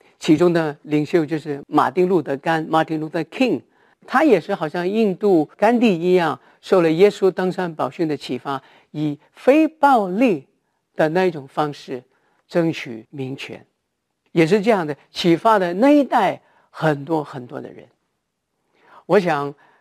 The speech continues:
每一个的弟兄姐妹，每一个朋友在不同的处境都不一样，我们祈求主给我们有智慧、有力量，知道在我们的处境当中，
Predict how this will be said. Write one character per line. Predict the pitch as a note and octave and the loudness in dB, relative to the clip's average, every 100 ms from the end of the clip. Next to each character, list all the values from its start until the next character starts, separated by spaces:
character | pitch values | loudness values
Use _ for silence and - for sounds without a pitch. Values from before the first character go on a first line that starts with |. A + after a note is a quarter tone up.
| _ | _
每 | E3 E3 | 0 0
一 | E3+ A#3 | 2 2
个 | G3 | 2
的 | D#3+ D#3+ | 2 0
弟 | F#3 | 2
兄 | F3+ | 2
姐 | D#3 C#3 | 2 -2
妹， | D3 C#3+ | -2 -2
每 | C#3 C#3+ | 0 0
一 | D#3+ | 2
个 | D#3+ | 0
朋 | D3 D3 | -2 -6
友 | C#3+ | -6
在 | B2 D#3+ | -4 -4
不 | D3 | -2
同 | D#3+ D#3 | -4 -6
的 | D3+ | -8
处 | - C#3+ | -8 -10
境 | C3 C#3 | -8 -8
都 | C#3 D#3 | -6 -4
不 | D3+ | -2
一 | E3 | -4
样， | E3 D3 _ _ _ _ _ _ | -6 -12 _ _ _ _ _ _
我 | - | -4
们 | D#3 E3 | -2 -2
祈 | - | -2
求 | F3+ G3 | 2 2
主 | F#3 D3+ C#3 - _ _ _ - | 2 -4 -4 -10 _ _ _ 0
给 | D#3+ F#3+ | 4 4
我 | F3+ C#3+ | 4 -2
们 | C3+ C#3 D#3+ | -4 -10 -12
有 | D#3+ C3+ | -10 -10
智 | - F#3 | -2 0
慧、 | D3+ D3 C3 B3 | 0 -4 -8 -10
有 | C3+ | -4
力 | D3 C#3+ | -2 -2
量， | C3+ C3 _ _ _ _ _ | -4 -12 _ _ _ _ _
知 | - G3+ | 0 2
道 | F#3 | 2
在 | D#3+ G3+ | 2 0
我 | D#3+ D3+ | 0 -2
们 | F3 | -2
的 | E3+ | -4
处 | D#3+ F#3+ | -2 -4
境 | D3+ C3+ | -4 -6
当 | D#3+ E3 | -6 -6
中， | D#3+ | -8